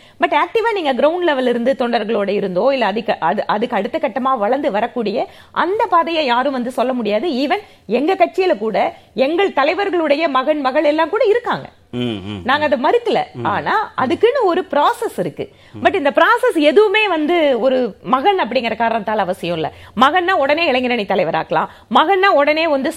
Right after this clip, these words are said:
Speaker 1: ஸ்பெஷலா வந்து இதுக்குன்னு தனியா மகனை மந்திரி ஆக்குறதுக்குன்னு சொல்லிட்டு ஒரு தனி நிகழ்ச்சி ஏற்பாடு பண்ணி நம்ம பண்ண முடியும்.
Speaker 2: தனி
Speaker 1: வழக்கமா
Speaker 2: நிகழ்ச்சி,
Speaker 1: மந்திரி சபை.
Speaker 2: பதவி பிரமாணத்துக்கு தனி நிகழ்ச்சி.
Speaker 1: நான் அதுதான் சொல்ல, பதவி பிரமாணம் தனி நிகழ்ச்சி தான்.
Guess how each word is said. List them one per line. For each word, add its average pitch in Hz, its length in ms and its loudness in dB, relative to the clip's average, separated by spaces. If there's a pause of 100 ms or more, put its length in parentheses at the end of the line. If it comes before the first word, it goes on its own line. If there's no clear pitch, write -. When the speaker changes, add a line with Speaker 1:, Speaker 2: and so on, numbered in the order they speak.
Speaker 1:
ஸ்பெஷலா 370 380 4
வந்து 277 200 -2
இதுக்குன்னு 262 360 -2
தனியா 254 380 0 (220)
மகனை 294 320 2
மந்திரி 285 340 2
ஆக்குறதுக்குன்னு 277 420 0
சொல்லிட்டு 269 380 0
ஒரு 294 280 0 (320)
தனி 320 280 2
நிகழ்ச்சி 285 380 0
ஏற்பாடு 262 360 2
பண்ணி 247 200 0
நம்ம 240 200 0
பண்ண 220 220 0
முடியும். 208 400 -2
Speaker 2:
தனி 160 220 2
Speaker 1:
வழக்கமா - 20 4
Speaker 2:
நிகழ்ச்சி, 311 360 4
Speaker 1:
மந்திரி 339 80 2
சபை. 247 260 2
Speaker 2:
பதவி 147 280 2
பிரமாணத்துக்கு 190 540 0
தனி 151 180 0
நிகழ்ச்சி. 151 280 2
Speaker 1:
நான் 349 120 2
அதுதான் 427 240 0
சொல்ல, 320 180 2
பதவி 349 280 2
பிரமாணம் 381 340 0
தனி 302 180 2
நிகழ்ச்சி 302 340 -2
தான். 170 160 -4